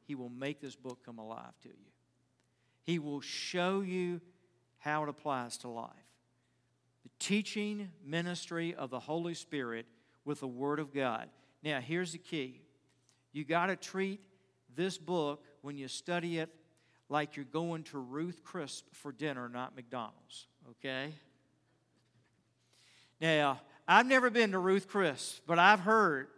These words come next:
'cause they got, uh, like, a hundred twenty-five dollar steaks and a twenty-five dollar roll, you know, and all that kind of stuff. It's a little bit out of my budget. But I've never heard anybody tell me they went to Ruth Crisp and ate their dinner in, in five minutes.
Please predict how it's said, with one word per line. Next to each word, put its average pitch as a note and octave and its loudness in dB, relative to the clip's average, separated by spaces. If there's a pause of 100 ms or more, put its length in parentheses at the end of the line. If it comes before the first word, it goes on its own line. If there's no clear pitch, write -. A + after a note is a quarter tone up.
'cause D3+ -6
they D#3+ -2
got, D#3+ 2
uh, D3 4
like, D3+ 2
a B2+ -12
hundred D#3+ -4
twenty-five D3+ -2
dollar C#3+ 2
steaks D3+ 0
and C3 -12
a B2 -14
twenty-five D3+ -2
dollar D3 4
roll, D3+ 2
you D3+ -2
know, D3+ -2
and D3 0
all D#3 4
that D3 2
kind C#3+ 0
of A#2+ -10
stuff. D#3 -4
It's C3+ -6
a - -8
little D3+ -2
bit D3+ 2
out D3+ 6
of C#3 -8
my D3+ 4
budget. D3+ 0 (680)
But A3+ 4
I've A3+ 10
never D4+ 6
heard C4+ 6
anybody A#3 4
tell A3+ 4
me A3 2
they G#3 4
went G3+ 0
to F#3 -4
Ruth G#3 0
Crisp F3+ 0
and E3+ -4
ate F#3+ -2
their G3 2
dinner F3 0
in, D#3 -4
in D3 -8
five E3+ 2
minutes. - -8